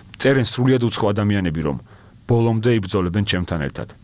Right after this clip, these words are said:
სამეგრელოში გაცნობილი ახალგაზრდები იწერებიან, როცა იტყვი, მაშინ ჩამოვალთო. აი, სამეგრელოში შესვლა კი ძალიან განსხვავებული იყო.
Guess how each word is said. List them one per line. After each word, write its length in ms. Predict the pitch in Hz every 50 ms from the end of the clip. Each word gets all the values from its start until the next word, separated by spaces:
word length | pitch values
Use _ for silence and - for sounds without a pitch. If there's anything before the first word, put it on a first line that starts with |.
| - - - - -
სამეგრელოში 640 | - - - 113 104 107 101 104 117 110 107 - -
გაცნობილი 460 | - 101 95 - 113 104 95 107 101 101
ახალგაზრდები 520 | 90 - 104 98 101 98 92 101 90 95 90
იწერებიან, 440 | - 90 82 82 76 78 73 69 - - - - - - - - - - - - -
როცა 220 | 110 107 - 95
იტყვი, 280 | 85 92 92 - - 110 104
მაშინ 280 | 95 85 - - 92
ჩამოვალთო. 540 | 85 - 80 73 71 67 64 60 60 - - - - - - - - - - - - - -
აი, 120 | - 90 98
სამეგრელოში 560 | - - 117 123 123 117 120 127 117 107 -
შესვლა 260 | - 120 - - 117
კი 100 | 107 123 113
ძალიან 320 | 101 107 95 107 110 110
განსხვავებული 640 | 95 101 92 87 - - 95 87 82 76 80 78 73 71
იყო. 160 | 73 - -